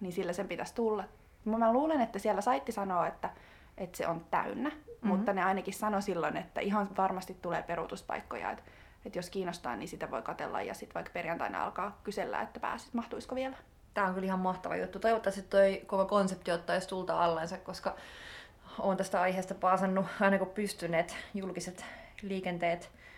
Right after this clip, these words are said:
Speaker 2: kansallispuistoihin, niin aivan naurettavat tällä hetkellä, mutta toivottavasti tästä nyt vaan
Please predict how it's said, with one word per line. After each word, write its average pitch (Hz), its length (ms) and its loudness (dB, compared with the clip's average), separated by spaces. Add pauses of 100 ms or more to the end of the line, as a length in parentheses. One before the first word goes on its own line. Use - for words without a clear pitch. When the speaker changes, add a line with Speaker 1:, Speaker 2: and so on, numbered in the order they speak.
(360)
Speaker 2:
kansallispuistoihin, 175 920 2
niin 175 160 -2
aivan 170 360 4 (180)
naurettavat 175 600 0
tällä 190 200 0
hetkellä, 196 380 0
mutta 202 280 -6 (240)
toivottavasti 233 500 -6
tästä 233 260 -2
nyt 233 160 -2
vaan 240 200 2